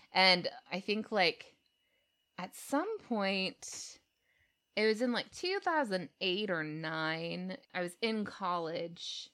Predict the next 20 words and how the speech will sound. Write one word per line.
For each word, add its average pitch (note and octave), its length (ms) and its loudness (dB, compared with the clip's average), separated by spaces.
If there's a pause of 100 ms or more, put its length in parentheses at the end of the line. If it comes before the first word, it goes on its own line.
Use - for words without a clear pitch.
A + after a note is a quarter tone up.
(200)
or E3 220 0
it F#3+ 80 0
might B3+ 160 4
have B3 80 0
been A#3+ 180 4
m-, F#3 120 -4
during G3 220 -2
my, E3+ 200 -2 (400)
mm, E3+ 340 -8 (160)
I E3+ 80 2
don't C#3+ 120 0
know, - 160 -8 (160)
something A3+ 340 2
like D#3+ 180 -2
that. D#3 240 0 (160)
I G3 180 10
had G#3 720 2
this F3+ 340 0
job F3+ 880 0 (160)
where E3 720 -2